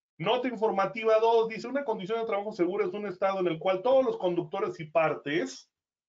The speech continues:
de un circuito eléctrico peligroso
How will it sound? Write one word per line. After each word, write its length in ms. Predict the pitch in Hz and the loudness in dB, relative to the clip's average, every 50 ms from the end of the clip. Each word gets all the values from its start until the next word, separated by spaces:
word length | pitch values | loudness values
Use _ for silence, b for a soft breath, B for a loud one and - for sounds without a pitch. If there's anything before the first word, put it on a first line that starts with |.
| _ _ _ _ _ _ _ - | _ _ _ _ _ _ _ -2
de 120 | 127 160 | 0 2
un 160 | 175 196 220 | 2 2 0
circuito 420 | 214 208 175 156 185 202 185 - 185 | -2 -6 -8 -8 -10 -8 -2 0 2
eléctrico 760 | 170 175 180 180 190 185 170 156 - 180 175 175 175 180 - | 2 2 0 -2 -8 -10 -8 0 2 4 4 4 2 0 -2
peligroso 840 | - 196 214 214 190 190 185 180 180 180 - 202 214 262 269 - | -4 -4 -4 -4 -2 2 4 4 4 4 2 0 0 0 -2 -6